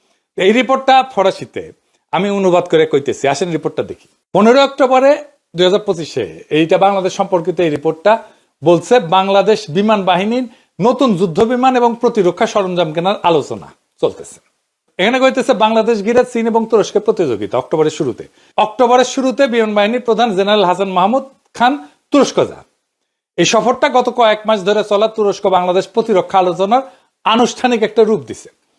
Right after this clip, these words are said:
তবে ঢাকায় বাজেট সংক্রান্ত সিদ্ধান্ত এখনো হয়নি যে এটার কি বাজেট টাজেট পাওয়া যাবে কিনা। চীনের সঙ্গে কোনো যুদ্ধ বিমান ক্রয়ের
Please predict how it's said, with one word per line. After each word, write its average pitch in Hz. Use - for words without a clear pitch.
তবে 269
ঢাকায় 180
বাজেট 165
সংক্রান্ত 233
সিদ্ধান্ত 190
এখনো 170
হয়নি 117
যে 113
এটার 156
কি -
বাজেট 123
টাজেট 127
পাওয়া 113
যাবে 90
কিনা। -
চীনের 202
সঙ্গে 240
কোনো 202
যুদ্ধ 170
বিমান 220
ক্রয়ের 202